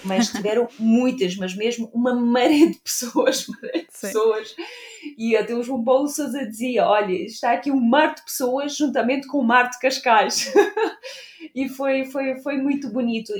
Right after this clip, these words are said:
Speaker 1: E
Speaker 2: Sim.
Speaker 1: o que eu gostei de uma frase que um dos, eh, eh, apresentadores,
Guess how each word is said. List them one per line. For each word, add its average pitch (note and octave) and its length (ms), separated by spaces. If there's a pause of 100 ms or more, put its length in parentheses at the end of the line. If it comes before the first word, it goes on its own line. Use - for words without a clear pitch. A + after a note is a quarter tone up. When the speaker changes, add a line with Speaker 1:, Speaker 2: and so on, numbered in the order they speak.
Speaker 1:
E B3 220
Speaker 2:
Sim. B3+ 200
Speaker 1:
o F#3+ 40
que C#4 320 (400)
eu C4 140
gostei C4+ 380
de A#3+ 80
uma C4 160
frase A3+ 500
que A#3 100
um A3+ 160
dos, G3+ 360
eh, G#3 340
eh, G3+ 240
apresentadores, G3+ 1000